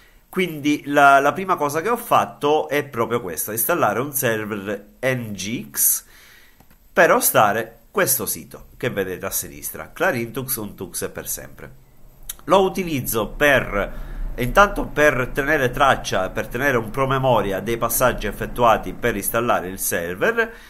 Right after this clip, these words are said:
e poi eventualmente per scrivere articoli vari.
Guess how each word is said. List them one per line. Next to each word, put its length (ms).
e 120
poi 480
eventualmente 800
per 160
scrivere 580
articoli 1040
vari. 500